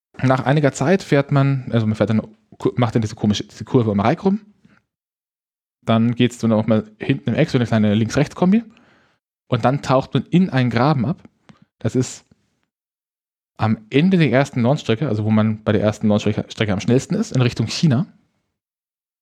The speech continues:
Da fäng-, fährt man in diesen Graben rein. Und unten ist dann die zweite Launchstrecke,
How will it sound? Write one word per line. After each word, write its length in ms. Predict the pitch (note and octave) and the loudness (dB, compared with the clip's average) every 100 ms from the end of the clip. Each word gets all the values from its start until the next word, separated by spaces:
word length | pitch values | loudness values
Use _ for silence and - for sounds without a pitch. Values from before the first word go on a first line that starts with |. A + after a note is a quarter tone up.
| _ _ _ _ _ _ | _ _ _ _ _ _
Da 480 | A#2+ B2 D3 D#3+ E3+ _ _ _ _ _ | 0 2 2 0 -2 _ _ _ _ _
fäng-, 220 | - C3+ | -4 -2
fährt 200 | - B2+ | 0 0
man 80 | B2 | 2
in 60 | |
diesen 180 | A2+ G#2+ | 0 -2
Graben 240 | G#2 G2+ G2+ | -2 0 0
rein. 160 | F#2 | -2
Und 160 | F#2+ - | -2 0
unten 300 | F#3 F#3+ E3 | 0 0 -4
ist 160 | C3 | -2
dann 80 | C3 | -2
die 80 | A#2 | -2
zweite 380 | - - A#2 A2 | -4 -2 0 0
Launchstrecke, 500 | G2 F#2 - F#2 | -2 -6 -8 -6